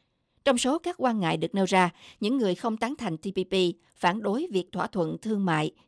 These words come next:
gây tranh cãi này, có sự tham gia của một chế độ độc tài toàn trị. Việt Nam muốn một mối quan hệ thương mại phát triển và bao gồm cả lĩnh vực võ khí, vốn là điều không tưởng trước kia.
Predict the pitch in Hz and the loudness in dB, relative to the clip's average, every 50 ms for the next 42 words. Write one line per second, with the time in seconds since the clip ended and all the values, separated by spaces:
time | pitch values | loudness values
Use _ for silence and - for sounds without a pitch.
0 | _ - 220 196 190 185 - 185 185 170 160 143 190 226 185 160 156 - _ - | _ 0 0 0 2 0 0 -2 -2 -2 -2 0 2 2 2 2 0 -2 _ -20
1 | - - _ - 381 339 - 202 170 - 214 196 190 208 202 190 185 185 - 196 | -20 -20 _ -2 0 0 2 0 -2 -4 -6 -4 -2 0 0 0 0 -2 -2 0
2 | 208 185 160 - - 233 240 196 165 156 160 - - - - 170 156 - - - | 0 0 0 0 0 0 2 4 4 2 2 -2 -4 -4 -4 -4 -4 -4 -6 -6
3 | - 180 165 156 156 - - 165 151 147 - 175 156 - - _ _ _ _ _ | -4 -2 -2 -2 -2 -2 -2 -2 0 0 2 0 0 0 -2 _ _ _ _ _
4 | _ _ _ _ _ _ _ _ _ _ _ _ _ _ _ 226 226 220 220 233 | _ _ _ _ _ _ _ _ _ _ _ _ _ _ _ 0 2 2 2 2
5 | 247 240 233 226 226 220 214 214 233 294 349 262 185 185 190 262 294 - 196 190 | 0 0 2 2 2 2 2 2 2 0 0 -2 -2 -2 -2 -2 -2 -2 -2 0
6 | 185 160 156 165 160 - 208 175 175 156 156 156 156 - - 254 - - - 165 | 0 -2 -2 -2 -4 -4 -2 -2 0 -2 -2 -4 -6 -6 -8 -8 -4 0 2 2
7 | 156 156 202 - - - - - _ - 214 185 185 220 220 190 185 170 160 160 | 2 2 0 -6 -10 -16 -20 -10 _ 2 2 2 4 2 0 0 0 -2 -2 -2
8 | - 165 185 208 175 202 214 190 170 - - 165 160 160 160 - - 190 180 180 | -2 -2 0 0 0 0 2 0 0 0 -2 -4 -2 -2 -2 -2 0 2 4 4
9 | 226 294 - - - - - _ - 208 208 226 294 349 285 185 165 165 175 165 | 2 2 -2 -8 -18 -20 -20 _ -2 0 2 2 2 0 0 -2 0 0 0 0
10 | 160 156 - - - 220 196 190 - - 156 - 165 202 - 208 226 - - 180 | 0 -2 -4 -4 -4 -2 -2 -2 0 -2 -2 -2 -4 -2 -2 -2 0 2 2 2